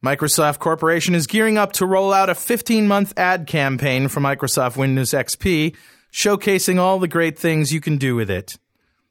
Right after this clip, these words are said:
It will launch in eleven countries with online, print, and television ads with messages such as "Start something curious," "Start discovering lost cities,"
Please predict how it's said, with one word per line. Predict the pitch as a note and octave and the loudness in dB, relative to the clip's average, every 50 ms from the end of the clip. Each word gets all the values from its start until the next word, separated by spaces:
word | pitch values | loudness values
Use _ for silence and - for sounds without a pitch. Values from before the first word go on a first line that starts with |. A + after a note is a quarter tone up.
| _ - | _ -8
It | - B2+ | -6 -4
will | B2 B2 | -2 0
launch | B2 C3 C3+ C#3 C#3+ C#3+ - | 0 0 0 0 0 0 0
in | D#3 C#3+ | 0 0
eleven | C#3 C#3 C#3+ D3+ E3 F3 F#3+ F#3+ F#3 F3+ | 0 0 0 0 0 2 2 0 0 -2
countries | - - F#3+ F#3 E3+ - - C3 A2+ G2+ F#2+ - - | -2 -2 -2 -2 -2 -2 -2 -2 -2 -2 -4 -4 -4
with | A2 G#2 G#2+ - | -6 -6 -6 -4
online, | - C#3+ D3 D#3+ E3 D#3+ D#3 D3+ D#3 D#3 D#3+ D#3+ D#3+ D#3 | -2 -2 0 0 0 0 0 0 0 0 0 0 -2 -2
print, | - - - E3 D#3 D#3 F3+ - - - | -4 -4 -4 -2 -2 -2 -2 -6 -6 -6
and | C#3+ C#3+ D#3+ F3+ F3 | -2 -2 0 0 0
television | - F#3 F3 E3 D3+ D3+ C3 C#3 C3+ C3 | 0 0 0 0 0 0 -2 0 0 0
ads | C3 B2+ C3 C3 C3 B2 - | 0 0 -2 -2 -4 -4 -4
with | C#3 B2+ A#2 | -4 -4 -2
messages | B2 C#3+ E3+ E3+ - - D#3 C3+ C#3+ C#3+ C#3 C3+ B2 - - - - - - - - - - _ - | 0 0 0 0 0 -2 -2 -2 0 0 0 -2 -4 -6 -8 -12 -20 -20 -20 -20 -20 -20 -20 _ -8
such | - - F3 D#3 D#3 - | -4 -2 -2 -2 0 0
as | D#3+ D3+ D3 D3 C#3+ C3 | 0 0 2 0 0 0
"Start | - - - - F#3+ G3 G#3 G#3 - | 0 -2 0 2 2 0 0 0 0
something | - - G3 F#3+ F#3+ - - G3 F#3+ F3+ | 0 0 2 0 0 0 0 0 0 0
curious," | - - - F#3+ F3+ F#3 F3+ E3+ C3+ G#2+ - - - - - - _ _ _ _ _ _ _ _ _ _ _ _ - | -2 -2 -2 0 0 2 2 0 0 0 -2 -4 -4 -4 -6 -10 _ _ _ _ _ _ _ _ _ _ _ _ -8
"Start | - - - - - B2 B2 B2+ B2+ _ - | -6 -6 -4 -2 -2 -2 -2 -2 -4 _ -4
discovering | D3+ C#3+ - - - - D#3+ D#3+ D#3+ E3+ E3+ E3+ F3 | -2 0 0 0 0 0 -2 0 0 0 0 2 2
lost | E3+ F3 F3+ F#3 F3+ - - | 2 2 2 2 0 0 0
cities," | - - A3 A3+ G#3+ G3+ D3+ B2+ G#2 F2+ - - - | 0 0 0 0 0 0 0 -2 -2 -4 -6 -10 -10